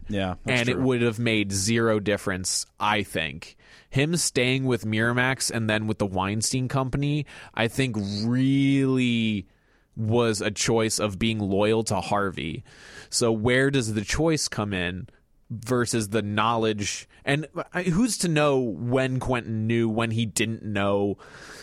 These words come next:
Speaker 2: It's, it's kind of nebulous.
Speaker 1: Yeah. He didn't give any hard dates.
Speaker 2: No.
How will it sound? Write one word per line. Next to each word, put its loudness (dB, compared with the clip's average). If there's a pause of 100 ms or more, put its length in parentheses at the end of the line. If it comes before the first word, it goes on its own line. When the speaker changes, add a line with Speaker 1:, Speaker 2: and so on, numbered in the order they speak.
(160)
Speaker 2:
It's, 0
it's 0
kind 0
of -2
nebulous. -2
Speaker 1:
Yeah. 0 (580)
He -2
didn't 0
give 0
any 0
hard -2
dates. -6
Speaker 2:
No. -2